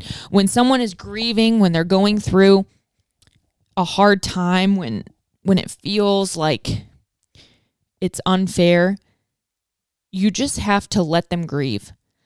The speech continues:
Let them be a bitch to you. Let them take that out on you, knowing it's not personal. If you are the first direct line of fire in someone's emotions, you're going to get the brunt of it.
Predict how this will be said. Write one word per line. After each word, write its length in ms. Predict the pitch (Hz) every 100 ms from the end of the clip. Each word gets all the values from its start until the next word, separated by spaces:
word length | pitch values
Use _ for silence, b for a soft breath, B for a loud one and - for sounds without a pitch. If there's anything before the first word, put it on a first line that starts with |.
| _
Let 340 | - 208 277 -
them 200 | 311 269
be 140 | 226
a 60 | 208
bitch 320 | 170 165 -
to 100 | -
you. 240 | 151 143 - _ _
Let 240 | 202 220 -
them 340 | 277 269 254 _ _ _ -
take 320 | - 202 196
that 160 | 196 170
out 200 | 156 156
on 160 | 131
you, 280 | 156 147 - - _ -
knowing 340 | 202 208 208
it's 180 | 190 -
not 220 | 170 143
personal. 520 | - 156 - 156 143 B B B -
If 180 | 226
you 180 | 226 285 508
are 80 | 370
the 100 | 220
first 400 | - 220 226 -
direct 320 | 190 180 -
line 220 | 165 160
of 100 | 151
fire 500 | - 156 156 165 175 -
in 200 | 180 170
someone's 440 | - 175 170 156
emotions, 680 | 156 143 156 - 185 196 208 -
you're 240 | 190 214
going 280 | 214 220 240
to 40 | 208
get 160 | 190
the 60 | -
brunt 340 | - 139 147
of 120 | 76
it. 140 | 67